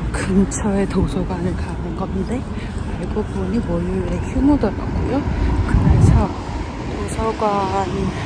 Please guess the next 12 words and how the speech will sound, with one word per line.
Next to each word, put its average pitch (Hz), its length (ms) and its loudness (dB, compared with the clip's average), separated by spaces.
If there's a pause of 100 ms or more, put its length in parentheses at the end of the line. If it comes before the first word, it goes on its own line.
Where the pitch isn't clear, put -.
(200)
슈타비블리오체크에 - 1900 -2
가서 196 240 -6 (760)
공부를 185 680 -6 (100)
할 202 140 -4 (1200)
예정이에요. 180 840 -4 (1300)
우와, 320 560 0
오늘 285 400 0 (1300)
날씨가 294 560 -4
너무 254 340 0
좋다, - 500 -4
인간적으로. 202 1080 -2 (460)
음. 208 480 -2